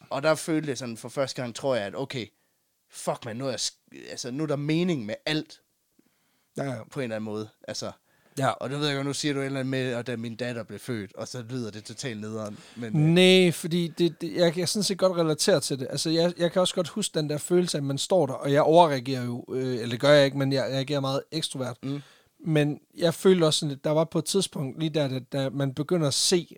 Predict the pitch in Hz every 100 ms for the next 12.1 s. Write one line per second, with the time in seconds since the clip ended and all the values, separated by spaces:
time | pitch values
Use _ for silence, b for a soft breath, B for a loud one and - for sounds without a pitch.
0 | - 160 151 139 147 147 139 151 175 135
1 | 123 120 170 156 143 160 160 147 143 139
2 | 147 123 _ _ _ _ _ _ _ -
3 | - 170 175 139 151 156 160 - 135 143
4 | _ _ _ _ _ _ _ _ _ -
5 | - 170 - 185 - - 170 147 190 175
6 | 160 180 - 196 - 139 - 170 - _
7 | _ _ _ _ _ - 147 139 147 135
8 | - _ _ _ _ _ _ _ _ _
9 | _ 165 151 160 170 170 156 180 - 196
10 | 175 156 - _ - 175 175 170 165 -
11 | 165 226 208 170 151 - 127 - 160 156